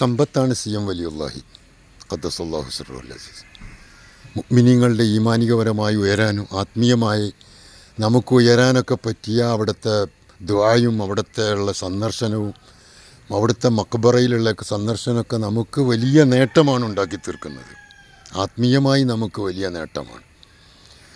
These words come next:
പക്ഷെ അവരൊക്കെ വെച്ചുകൊണ്ട് ഇല്ലാത്ത കള്ളപ്രചരണങ്ങൾ നടത്തിയിട്ട് ജനമധ്യത്തിൽ മഹാനവറുകളെ ഇടിച്ചു താഴ്ത്തുന്നവർ, ഞാൻ നേരത്തെ പറഞ്ഞ പോലെ ഷിയാക്കൾ,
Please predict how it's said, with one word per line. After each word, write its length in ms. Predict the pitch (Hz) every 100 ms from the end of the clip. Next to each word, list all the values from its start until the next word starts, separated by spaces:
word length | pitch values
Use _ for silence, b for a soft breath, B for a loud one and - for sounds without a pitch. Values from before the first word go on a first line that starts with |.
| b b b
പക്ഷെ 220 | 123 - 160 139
അവരൊക്കെ 420 | 143 165 - 160
വെച്ചുകൊണ്ട് 520 | 131 - 135 127 131 120 113
ഇല്ലാത്ത 440 | 107 113 127 127 143 -
കള്ളപ്രചരണങ്ങൾ 920 | 104 107 120 - 120 110 107 107 107 98
നടത്തിയിട്ട് 520 | 87 - 98 90 - - _ _ B B B B B B B B B 101
ജനമധ്യത്തിൽ 680 | 117 135 139 123 135 - 123 113
മഹാനവറുകളെ 720 | 104 120 123 117 113 110 110
ഇടിച്ചു 300 | 92 - - 120
താഴ്ത്തുന്നവർ, 600 | 113 98 - 95 90 78 - - _ - B B B B B B 107
ഞാൻ 100 | 104
നേരത്തെ 320 | 107 110 - 123
പറഞ്ഞ 220 | 110 104 110 98
പോലെ 180 | 101 98
ഷിയാക്കൾ, 500 | 110 107 113 - 117